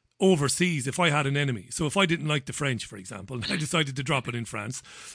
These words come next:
I, I, that would be foolish because it, it's inevitably gonna get here and get back to me. So I, I couldn't do that unless I had the antidote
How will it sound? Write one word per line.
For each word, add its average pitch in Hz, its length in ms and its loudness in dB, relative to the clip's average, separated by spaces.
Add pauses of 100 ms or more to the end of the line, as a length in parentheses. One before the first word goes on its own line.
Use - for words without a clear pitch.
(280)
I, 311 160 2
I, 220 220 6
that 226 180 4
would 247 140 4
be 214 100 4
foolish 190 460 0
because 151 340 -2 (320)
it, 170 260 -2
it's 196 160 0
inevitably 190 480 4
gonna 156 200 0
get 139 220 0
here 131 420 -4 (320)
and 151 120 0
get 143 160 2
back 160 280 2
to 147 80 -4
me. 120 160 -4
So 151 220 -4
I, 151 100 -4
I 151 60 0
couldn't 208 340 2
do 185 240 4
that 120 240 -2 (280)
unless 165 360 4
I 170 160 2
had 143 200 0
the 147 120 0
antidote 131 520 -2